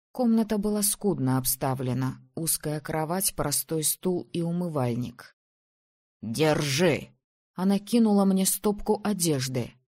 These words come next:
"Переоденься!" "Я слишком устала для занятий, Багра". "Больше не будет занятий. Ты должна покинуть дворец. Сегодня!" Я заморгала.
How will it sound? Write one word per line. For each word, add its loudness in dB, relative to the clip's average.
"Переоденься!" 6
"Я 0
слишком 4
устала 4
для 4
занятий, 4
Багра". 2
"Больше 6
не 4
будет 4
занятий. 0
Ты 2
должна 4
покинуть 0
дворец. 2
Сегодня!" 4
Я -4
заморгала. 0